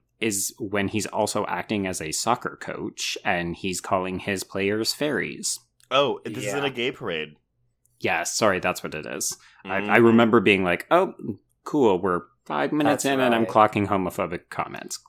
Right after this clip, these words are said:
Speaker 3: Yeah, it
Speaker 1: Great.
Speaker 3: was, like, right away.
Speaker 1: Yeah, one of the things that I appreciated about this film on a first time watch was the fact that we don't have Jakob coming out.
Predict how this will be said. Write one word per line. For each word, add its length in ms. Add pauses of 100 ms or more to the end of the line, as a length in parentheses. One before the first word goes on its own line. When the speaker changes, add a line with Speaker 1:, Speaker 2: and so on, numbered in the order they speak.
Speaker 3:
Yeah, 400
it 60
Speaker 1:
Great. 80
Speaker 3:
was, 100
like, 200
right 280
away. 520
Speaker 1:
Yeah, 200
one 320
of 100
the 260
things 540
that 460
I 640
appreciated 720
about 240
this 180
film 220
on 120
a 60
first 300
time 240
watch 400
was 180
the 120
fact 240
that 280
we 280
don't 340
have 440 (120)
Jakob 500
coming 400 (140)
out. 340